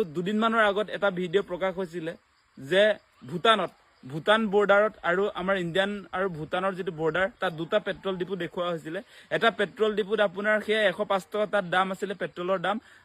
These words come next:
আৰু এই আপোনাৰ এশ মিটাৰ ডিষ্টেঞ্চত যিটো আপোনাৰ ভূটানৰ পেট্ৰল ডিপু আছে, তাতে আপোনাৰ পেট্ৰলৰ ৰেটটো হৈছে ছিক্সটি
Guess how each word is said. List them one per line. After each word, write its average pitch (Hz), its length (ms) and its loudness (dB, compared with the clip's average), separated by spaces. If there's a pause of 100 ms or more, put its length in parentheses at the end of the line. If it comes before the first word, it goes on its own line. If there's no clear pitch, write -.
আৰু 185 160 4 (840)
এই 220 140 8 (140)
আপোনাৰ 208 280 0
এশ 170 80 -4 (120)
মিটাৰ 233 280 2
ডিষ্টেঞ্চত 202 460 -2 (120)
যিটো 175 220 -6 (120)
আপোনাৰ 185 360 -4
ভূটানৰ 180 440 0 (200)
পেট্ৰল 190 380 2
ডিপু 196 140 -4 (100)
আছে, 185 120 -6 (100)
তাতে 202 220 -4 (160)
আপোনাৰ 170 320 -4 (600)
পেট্ৰলৰ 190 480 0
ৰেটটো 165 280 -4 (120)
হৈছে 160 280 -2 (120)
ছিক্সটি 185 320 -6